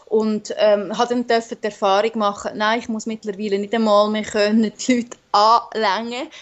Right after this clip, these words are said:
mit meinen Händen. Ähm, äh, ich kann wirklich online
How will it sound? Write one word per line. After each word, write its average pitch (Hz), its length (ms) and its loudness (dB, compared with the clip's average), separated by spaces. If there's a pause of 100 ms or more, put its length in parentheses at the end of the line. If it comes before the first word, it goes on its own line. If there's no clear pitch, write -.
mit 226 160 -14
meinen 240 320 -4
Händen. 220 440 -4 (340)
Ähm, 208 640 -2
äh, 196 480 0 (100)
ich - 140 -12
kann 202 340 0
wirklich 208 360 -8 (100)
online 226 720 2